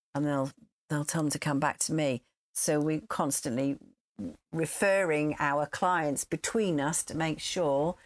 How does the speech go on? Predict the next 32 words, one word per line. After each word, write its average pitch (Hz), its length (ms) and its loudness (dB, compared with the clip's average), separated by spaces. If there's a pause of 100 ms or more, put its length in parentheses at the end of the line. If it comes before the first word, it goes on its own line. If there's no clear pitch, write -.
(220)
they're 151 140 2
getting 151 340 0
the 139 80 -2
social 143 380 0
media 147 500 0
input 143 540 -2
help - 360 -2
they 120 140 -2
need, 135 320 0
they're 131 140 0
getting 147 380 0
the, 147 140 0 (680)
the 135 80 2
tech - 420 -2
help - 340 -2
they 131 180 0
need, 127 400 0 (320)
they're 143 180 0
getting, 147 540 -2 (100)
um, 139 320 -4 (680)
uh, 147 280 -4 (800)
key 175 100 -2
performance 160 480 -2
indicator 156 600 0
help 131 340 -2
or 139 120 -2
team 170 420 0
management 185 520 -2
help - 420 -4
or 139 260 0 (440)
strategic 202 920 -2
help, 139 280 0